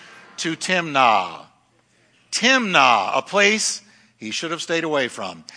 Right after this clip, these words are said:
You know, I've noticed that the Bible is so ex-, explicit and specific that, that when Abraham left the promised land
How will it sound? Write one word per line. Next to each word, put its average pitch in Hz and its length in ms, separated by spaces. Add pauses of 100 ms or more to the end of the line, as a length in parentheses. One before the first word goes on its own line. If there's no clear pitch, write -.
(140)
You 165 60
know, 170 80
I've 165 80
noticed 170 340 (120)
that 135 120
the 117 60
Bible 131 400
is 117 80
so 170 160
ex-, - 220 (320)
explicit 147 580 (100)
and 123 160
specific 123 680 (380)
that, 147 200
that 147 180 (260)
when 143 140
Abraham 147 680 (680)
left 185 540
the 151 60
promised 202 460
land 190 460